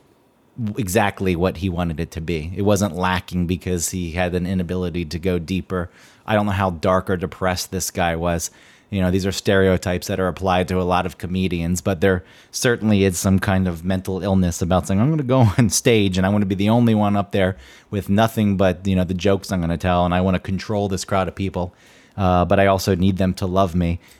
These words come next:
And if they don't love me, I'm really gonna hate myself. And if they do love me, it's gonna feel good in the moment. But as soon as I'm off the stage, I'm gonna hate myself again."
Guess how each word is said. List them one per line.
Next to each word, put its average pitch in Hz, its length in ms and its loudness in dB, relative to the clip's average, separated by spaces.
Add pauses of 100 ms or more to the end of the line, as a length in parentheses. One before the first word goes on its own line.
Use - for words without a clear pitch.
And 95 80 -6
if 82 80 -6
they 92 100 2
don't 95 220 0
love - 220 6
me, 95 100 4
I'm 92 160 4
really 98 180 4
gonna 90 200 2
hate 98 180 2
myself. 90 440 -2
And 101 100 4
if - 60 -2
they 98 100 2
do 107 180 2
love 98 220 2
me, 95 100 0
it's 95 80 -4
gonna 101 160 0
feel 101 200 -2
good 95 180 -2
in 98 80 0
the 95 80 0
moment. 95 400 2
But 95 80 -4
as 90 80 -2
soon 98 120 -2
as 92 60 -2
I'm 92 140 -2
off 92 160 0
the 87 60 -10
stage, 90 260 -2
I'm 90 80 -2
gonna 90 100 -2
hate 92 220 0
myself 87 460 -6
again." 85 280 -4